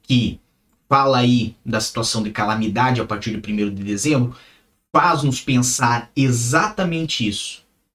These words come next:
Poxa, mas e eu, ou você, ou ele que conseguiu o agendamento, agora vai ser prejudicado,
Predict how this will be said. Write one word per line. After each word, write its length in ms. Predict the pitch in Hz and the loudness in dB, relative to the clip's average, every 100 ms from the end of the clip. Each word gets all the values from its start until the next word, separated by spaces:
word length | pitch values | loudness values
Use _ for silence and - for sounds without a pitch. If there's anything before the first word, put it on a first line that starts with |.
| _ | _
Poxa, 360 | - 165 123 - - _ _ _ _ _ _ _ - | 0 2 2 -4 -10 _ _ _ _ _ _ _ 0
mas 840 | 123 135 156 139 127 - - - _ _ | 2 4 4 2 0 -4 -10 -14 _ _
e 240 | 165 143 302 | -2 2 4
eu, 300 | 330 277 - _ _ - | 4 0 -4 _ _ -4
ou 160 | 135 | 0
você, 640 | 123 123 120 - 139 147 147 - _ _ _ | 2 2 2 2 2 0 -4 -14 _ _ _
ou 200 | - 117 | -2 2
ele 300 | 123 156 127 | 4 4 2
que 140 | 117 120 | -2 -4
conseguiu 560 | 143 135 - 123 127 | -4 -2 -2 0 0
o 40 | 139 | 2
agendamento, 800 | 120 117 113 110 113 113 - - _ _ _ _ - | 2 2 2 0 0 -2 -10 -20 _ _ _ _ -8
agora 360 | 104 123 131 | -2 0 2
vai 120 | 120 | 0
ser 200 | 113 127 | 0 -2
prejudicado, 760 | - 110 104 - - 123 120 | -2 -4 -6 -6 0 2 0